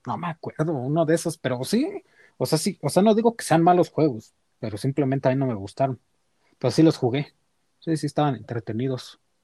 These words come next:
¿Y tienes alguna pregunta tú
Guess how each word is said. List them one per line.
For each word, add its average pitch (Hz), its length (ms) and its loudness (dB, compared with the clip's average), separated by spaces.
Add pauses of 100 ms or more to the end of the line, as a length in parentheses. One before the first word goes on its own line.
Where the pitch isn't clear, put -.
(540)
¿Y 123 360 0
tienes 185 300 0
alguna 160 320 2
pregunta 160 460 2
tú 196 260 2